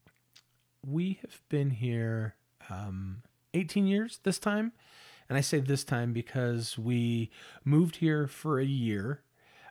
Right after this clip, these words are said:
Uh, we had a really shitty year. It was, it was bad. Like, a lot of crazy stuff happened.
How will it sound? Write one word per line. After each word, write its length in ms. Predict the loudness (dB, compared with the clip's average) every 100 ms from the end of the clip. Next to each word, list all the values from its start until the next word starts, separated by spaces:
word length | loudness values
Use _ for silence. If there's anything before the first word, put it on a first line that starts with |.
| -6
Uh, 240 | -4 -2 -4
we 120 | -2
had 120 | -2
a 40 |
really 800 | -4 -6 -6 -2 0 2 2 0
shitty 400 | -4 -2 -2 -2 -6
year. 300 | -8 -12 -16 _
It 100 | -6 -2
was, 540 | -2 -4 -8 -12 -16 _ _ _
it 80 | -8
was 120 | -8 -6
bad. 460 | -8 -8 -10 -12 -18 -16
Like, 260 | -12 -12 -14 _ _ _
a 60 | -8
lot 300 | -4 -2 -2
of 200 | -8 -10
crazy 360 | -6 -6 -6 -10
stuff 220 | -10 -8
happened. 440 | -10 -10 -12 -14